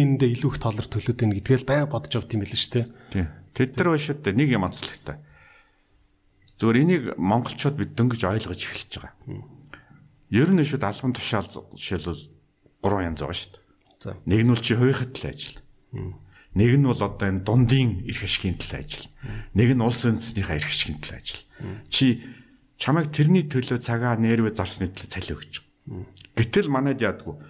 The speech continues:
Speaker 2: Улс үндэсний төлөө ажиллах албан тушаалд очичоод нөгөө хувийнхаа асуудал яриад байдаг.
Speaker 1: Мм.
Speaker 2: Улс үндэсний төлөө очиж байгаа хүн бол зүгээр яг энгийнээр хэлбэл хувийнхаа асуудалтай салах ус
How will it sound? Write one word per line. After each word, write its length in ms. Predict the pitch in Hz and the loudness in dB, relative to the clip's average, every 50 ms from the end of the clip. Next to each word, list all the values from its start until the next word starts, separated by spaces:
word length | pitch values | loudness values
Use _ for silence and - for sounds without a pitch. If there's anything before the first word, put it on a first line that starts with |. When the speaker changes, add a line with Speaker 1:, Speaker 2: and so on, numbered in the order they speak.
| - - _ _ | -20 -20 _ _
Speaker 2:
Улс 240 | - - 156 151 - 185 | 0 0 0 0 0 0
үндэсний 400 | 170 156 - - - - 170 151 | 0 0 0 -4 -4 -2 -2 0
төлөө 320 | - 143 - - 123 117 | 0 0 0 2 2 0
ажиллах 280 | 117 - - - - 104 101 | 0 -2 -6 -6 -4 -4 -4
албан 220 | 98 - 117 107 92 | -2 0 0 0 0
тушаалд 280 | - - 104 - - - | 0 -4 -4 -4 -4 -8
очичоод 460 | - - - - - - 175 185 - - - - - - _ _ _ _ _ _ _ _ _ _ - | -8 -8 -8 -6 -2 -2 -2 -2 -2 -6 -20 -20 -20 -20 _ _ _ _ _ _ _ _ _ _ -4
нөгөө 220 | 87 90 98 127 131 101 113 | -2 2 2 2 2 4 4
хувийнхаа 300 | 113 113 98 92 95 90 | 4 4 4 2 -2 -4
асуудал 360 | - - 82 - - - 67 | -4 -6 -8 -8 -8 -10 -10
яриад 160 | 71 73 73 | -10 -12 -16
байдаг. 300 | - - _ _ _ - _ _ _ _ _ _ _ _ _ _ _ - | -18 -20 _ _ _ -20 _ _ _ _ _ _ _ _ _ _ _ -6
Speaker 1:
Мм. 300 | - 98 95 92 90 90 - - - - _ _ _ _ _ _ _ _ _ _ _ - | -4 -4 -4 -4 -6 -8 -12 -16 -20 -20 _ _ _ _ _ _ _ _ _ _ _ 0
Speaker 2:
Улс 180 | 101 139 147 - 196 | 0 0 0 2 2
үндэсний 320 | 196 190 - - 202 190 | 2 2 2 0 0 0
төлөө 240 | - 180 156 - 160 | 2 0 0 2 0
очиж 240 | 143 147 - - - - | 0 0 -4 -8 -6 -2
байгаа 120 | 156 156 139 131 | 0 2 2 2
хүн 80 | 131 | 4
бол 160 | 127 139 - - - - - - _ _ _ _ _ _ _ _ | 2 0 -2 -4 -14 -20 -20 -20 _ _ _ _ _ _ _ _
зүгээр 220 | - 98 104 101 98 | -2 2 2 4 4
яг 160 | 104 131 135 113 80 - - 50 - 98 | 4 2 2 0 -4 -8 -8 -4 0 4
энгийнээр 460 | 110 120 120 135 156 160 139 110 104 | 4 6 6 6 4 4 4 2 2
хэлбэл 300 | 98 - 101 98 - - 107 | 0 -4 -6 -6 -4 0 2
хувийнхаа 320 | 117 127 135 - - 107 | 4 4 4 2 0 -4
асуудалтай 600 | - - - 98 98 - - - - - - 82 76 - - - - - _ _ _ _ _ _ | -4 -2 -4 -4 -4 -4 -10 -12 -10 -6 -6 -6 -6 -6 -14 -20 -20 -20 _ _ _ _ _ _
салах 400 | - - - - - - - 147 | -12 -8 -6 -4 -4 -6 -8 -10
ус 100 | - - | -12 -12